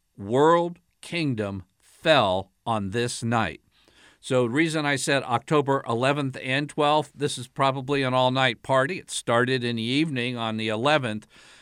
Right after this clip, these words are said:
but sometime during the night, probably past midnight, the first world empire went out of existence. So we know this is a historical fact. It's backed up by at least three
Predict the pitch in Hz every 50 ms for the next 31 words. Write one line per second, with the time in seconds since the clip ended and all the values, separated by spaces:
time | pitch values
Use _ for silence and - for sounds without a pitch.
0 | _ _ - 110 98 - - - 175 180 190 185 - 165 165 160 160 165 165 160
1 | 156 - _ - 107 98 95 131 139 151 156 160 160 160 160 160 160 - _ _
2 | - 113 117 131 135 143 156 143 117 110 117 - - - 143 139 139 143 147 143
3 | 139 135 135 - - 156 135 135 139 135 - - - 143 156 165 160 139 110 92
4 | 90 92 95 95 - - _ _ _ _ _ _ _ - 113 101 - _ _ -
5 | 151 156 180 196 - - - - - _ _ _ _ _ - 104 101 120 131 139
6 | 151 160 165 165 165 - _ _ _ _ _ _ _ _ - 147 151 156 151 135
7 | - 120 104 101 98 95 95 98 104 - _ _ _ _ _ _ _ - 95 95
8 | 92 104 117 123 131 127 - - - - 104 107 113 110 - _ - 107 104 104
9 | 101 95 107 101 101 101 92 101 98 90 - - - 78 82 - - - - -
10 | _ _ _ - - 117 107 107 127 147 175 180 147 139 156 131 101 127 - -
11 | - 147 123 110 120 110 95 - - - 151 156 160 160 151 175 147 127 - -
12 | 123 123 123 123 123 120 _ - - 113 107 - - - 101 92 135 135 143 139
13 | - - 143 139 143 139 _ - 123 113 107 104 95 - 135 131 120 - - -
14 | - - 143 151 165 185 202 185